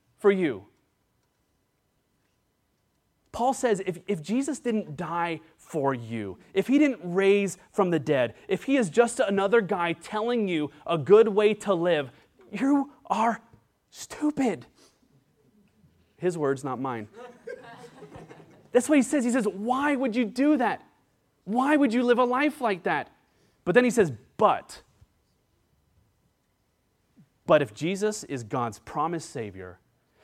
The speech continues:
and humbled himself and became like us, and he loved God the Father so much and obeyed God perfectly, and when tempted to spare his own life, he did not, but he gave himself for sinners, willingly giving up his life for people who hated him.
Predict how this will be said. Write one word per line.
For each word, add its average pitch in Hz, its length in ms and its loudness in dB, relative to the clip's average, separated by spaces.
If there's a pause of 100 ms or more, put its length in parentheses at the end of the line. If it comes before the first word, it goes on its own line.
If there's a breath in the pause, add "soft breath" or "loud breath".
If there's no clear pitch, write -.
(200 soft breath)
and 131 120 -6
humbled 185 360 -2
himself 143 520 -6
and 120 80 -10
became 175 440 -6
like 156 240 -6
us, 104 300 -8
and 123 100 -12
he 117 80 -8
loved 156 380 -4
God 156 220 -4
the 139 60 -6
Father 123 440 -6 (220 soft breath)
so 185 340 0
much 147 260 -2
and 143 120 -6
obeyed 147 400 -4
God 156 320 -2
perfectly, 160 720 -6 (180 soft breath)
and 151 160 -4
when 151 160 -2
tempted 226 520 -4
to 170 100 -6
spare 202 420 -2
his 185 260 -2
own 196 260 2
life, 165 360 -2 (220 soft breath)
he 196 160 0
did 151 260 2
not, 180 420 0
but 165 120 -2
he 160 120 -6
gave 196 440 4
himself 170 600 0 (200 loud breath)
for 180 240 4
sinners, 208 480 2
willingly 214 640 0
giving 214 380 0
up 220 140 -2
his 208 180 2
life 147 340 -8 (220 soft breath)
for 202 120 4
people 247 440 4
who 202 160 2
hated 196 380 4
him. 156 260 -2